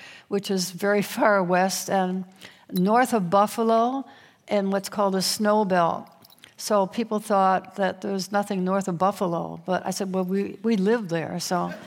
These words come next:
<laughs> I had to be something there." And I grew up on a small farm that was really small.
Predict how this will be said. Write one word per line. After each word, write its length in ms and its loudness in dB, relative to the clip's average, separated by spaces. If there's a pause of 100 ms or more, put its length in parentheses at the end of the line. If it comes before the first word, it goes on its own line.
(280)
<laughs> 440 -14
I 60 0
had 160 4
to 60 0
be 120 2
something 400 0
there." 320 0 (520)
And 120 2
I 80 6
grew 160 0
up 140 2
on 100 2
a 80 2
small 440 4
farm 540 4
that 120 2
was 180 0
really 260 -2
small. 680 2